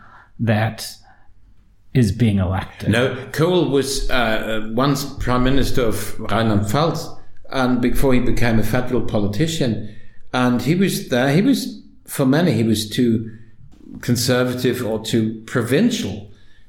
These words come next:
Speaker 2: too much of Catholic probably for North Germany. That's, that then still was a bigger question than it's today. But he was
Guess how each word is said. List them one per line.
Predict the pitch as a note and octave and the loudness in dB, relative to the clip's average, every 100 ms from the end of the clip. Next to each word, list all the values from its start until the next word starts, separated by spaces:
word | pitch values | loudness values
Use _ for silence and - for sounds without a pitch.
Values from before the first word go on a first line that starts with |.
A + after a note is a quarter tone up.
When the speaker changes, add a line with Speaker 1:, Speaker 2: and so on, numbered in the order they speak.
| - - - _ | -20 -20 -20 _
Speaker 2:
too | - | -2
much | B2+ C3+ C3 | 0 0 -2
of | A2+ | -8
Catholic | - D3+ - F3 C#3 - | -4 -4 -2 0 0 -2
probably | - B2+ A2 A#2 G#2+ G2+ - - | -2 -2 0 -2 -2 -4 -12 -10
for | - | -4
North | A#2+ C3 B2+ - | 0 0 -2 -2
Germany. | A#2 F#2+ F2+ F#2+ - - - | -2 0 -2 -4 -10 -16 -4
That's, | G#3 - - | -2 -2 -8
that | - G#2+ B2 A2+ | -4 -2 0 0
then | A#2 C#3+ C#3+ A2+ G2+ | 0 2 2 0 -4
still | - C3 | -2 0
was | A#2+ G#2+ | 0 -2
a | |
bigger | A2+ C3+ B2+ | -2 0 -2
question | - A#2 - A2+ | -2 -4 -4 -4
than | A2 | 0
it's | G#2+ G2+ | 0 -2
today. | - F#2+ A#2+ A2+ G#2 G#2 - - - - - - | -4 -2 -2 -2 -4 -10 -18 -20 -20 -20 -20 -10
But | - D#3 D#3 - - _ _ _ _ _ _ - | -2 -2 -4 -14 -20 _ _ _ _ _ _ -10
he | - G3+ A#3 | 0 2 4
was | G#3 E3 - - - | 2 0 -2 -8 -14